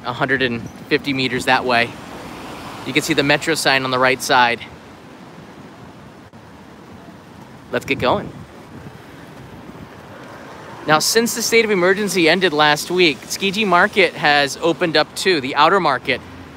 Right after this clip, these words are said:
Now, the fish vending, the fish auction, the, the, uh, tuna auction is no longer here, but they still have some of the best sushi restaurants in Japan right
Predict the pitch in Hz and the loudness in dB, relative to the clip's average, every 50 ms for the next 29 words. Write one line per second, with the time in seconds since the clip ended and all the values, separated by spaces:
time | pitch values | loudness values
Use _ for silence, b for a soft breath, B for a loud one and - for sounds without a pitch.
0 | - - 160 160 156 165 - - 262 294 269 - 180 175 220 240 240 226 220 165 | -2 0 0 0 0 -2 -4 -2 0 0 0 0 0 2 2 2 2 0 -2 0
1 | 151 190 196 208 220 240 233 - 185 160 202 220 233 - - 226 202 156 135 135 | 0 0 0 2 0 0 0 0 2 4 4 4 4 2 0 -2 -2 -2 -2 -4
2 | 127 139 143 143 143 139 143 147 - - - - - - - - 160 151 151 151 | -2 0 2 2 2 2 0 -4 -10 -14 -16 -16 -16 -8 -2 0 2 4 4 4
3 | 139 135 131 - - 226 233 226 226 185 190 214 214 - - 202 175 165 - 190 | 4 4 2 0 0 2 4 4 6 6 4 4 2 0 -4 -4 -4 -2 2 4
4 | 202 196 196 196 180 180 170 - - 220 226 196 151 127 - - - - - - | 4 6 6 4 4 2 -2 -2 -2 0 2 2 2 0 -2 -6 -12 -16 -16 -16
5 | - - - - - - - - - - - - - - - 202 196 - 214 214 | -16 -16 -14 -14 -14 -16 -14 -14 -14 -14 -14 -14 -4 0 0 2 4 4 4 4
6 | - - - 294 277 269 262 247 240 190 - - - - - - - 285 294 294 | 2 0 0 0 2 4 4 2 2 0 -6 -12 -10 -6 -4 0 2 2 4 2
7 | 277 202 214 165 147 - - - 269 269 269 - - - 262 262 220 - 262 226 | 2 2 0 0 0 0 0 2 2 2 2 0 -4 -6 -6 -6 -6 -6 -2 2
8 | 220 226 233 226 - 233 214 196 190 180 175 - - - - - - 220 247 247 | 2 2 2 2 2 2 2 2 2 0 -2 -4 -10 -14 -14 -8 -2 -2 0 0
9 | 226 170 190 - - - 240 247 226 170 156 185 202 202 - - | 0 0 -2 -2 -2 -2 0 0 0 2 2 2 2 2 -2 -8